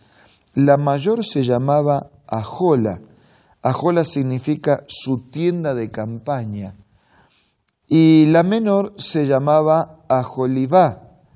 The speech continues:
que significa mi tienda de campaña es de ella. Me uní a ellas y me dieron hijos e hijas. Ahola representa a Samaria y su hermana Aholibá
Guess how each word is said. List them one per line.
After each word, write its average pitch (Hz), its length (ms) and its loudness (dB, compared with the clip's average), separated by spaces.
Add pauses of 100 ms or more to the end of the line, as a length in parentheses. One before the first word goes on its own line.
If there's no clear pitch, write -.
(440)
que 139 140 -4
significa 143 1300 0
mi 139 240 -4
tienda 185 640 -2
de 143 180 -4
campaña 160 840 0
es 131 240 -4
de 160 340 4
ella. 110 320 -6 (1700)
Me 160 260 2
uní 226 300 2
a 190 100 4
ellas 156 640 0
y 147 120 0
me 139 180 -2
dieron 165 340 0
hijos 165 380 -2
e 123 80 -2
hijas. 127 600 -6 (680)
Ahola 160 640 0 (380)
representa 131 880 -2
a 123 40 -4
Samaria 170 840 -2
y 131 140 -4
su - 180 2
hermana 156 920 -4
Aholibá 165 800 0